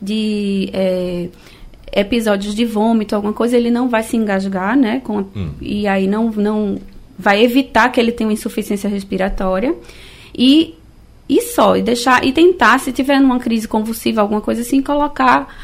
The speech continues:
Speaker 1: a, é, uma almofada, alguma coisa perto que evite ele se machucar. E chamar o serviço, é, de emergência, certo? Se o indivíduo sente que vai desmaiar, que a maioria das vezes é isso, ele sente a,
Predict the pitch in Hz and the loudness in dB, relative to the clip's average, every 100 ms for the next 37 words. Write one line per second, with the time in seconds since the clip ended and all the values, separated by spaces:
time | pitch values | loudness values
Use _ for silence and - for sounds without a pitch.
0 | - 233 240 240 226 220 247 - 277 262 | -4 0 0 0 0 2 2 0 0 0
1 | 233 247 262 240 233 240 208 233 254 - | 0 -2 -2 0 0 0 0 0 -4 -4
2 | 262 269 - - 240 226 233 233 - 240 | -4 -4 -6 -2 -2 0 -2 -4 -2 -2
3 | 233 - 320 - 175 - 262 269 339 311 | -2 -4 -4 -2 -2 -2 -2 0 4 4
4 | 277 294 254 233 254 277 - - - - | 4 0 -2 -4 -2 -4 -4 -20 -18 -2
5 | 233 233 220 220 226 320 302 196 - 175 | 0 2 2 2 2 2 2 2 -2 -10
6 | - - - - 185 190 - - - - | -12 -20 -20 -2 -2 -2 -6 -14 -20 -2
7 | 339 381 403 381 294 269 - - 311 349 | 2 4 6 4 4 2 -2 0 6 6
8 | 381 285 269 233 220 202 185 185 190 196 | 4 2 -2 0 0 0 0 -4 -4 -2
9 | 190 185 185 269 262 226 226 208 208 196 | 0 -2 -2 0 2 0 -2 -4 -4 -4
10 | 190 190 202 208 190 202 233 - 247 262 | -4 -4 -4 -4 -4 -4 -4 -4 0 4
11 | 262 247 240 214 | 4 2 0 -2